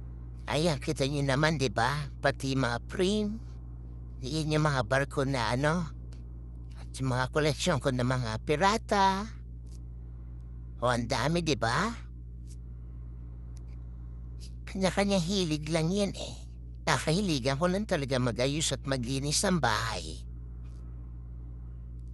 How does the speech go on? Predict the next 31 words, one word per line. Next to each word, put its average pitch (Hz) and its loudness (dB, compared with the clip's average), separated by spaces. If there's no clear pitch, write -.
O, 110 0
kita 120 0
niyo 131 0
naman, 156 2
di 131 2
ba, 139 2
yung 135 2
mga 123 2
display 127 0
ko 160 2
kakaiba? 127 0
O, 139 2
ayan 160 6
yung 160 6
mga 156 6
barko 139 4
na 139 0
sinasabi 139 2
ko 120 -4
sa 180 2
inyo 156 2
na 127 0
kinolek 127 0
ko 143 0
sa 139 2
mga 123 2
barko 131 2
na 135 2
sakyan 131 0
ko 127 -2
dati. - 0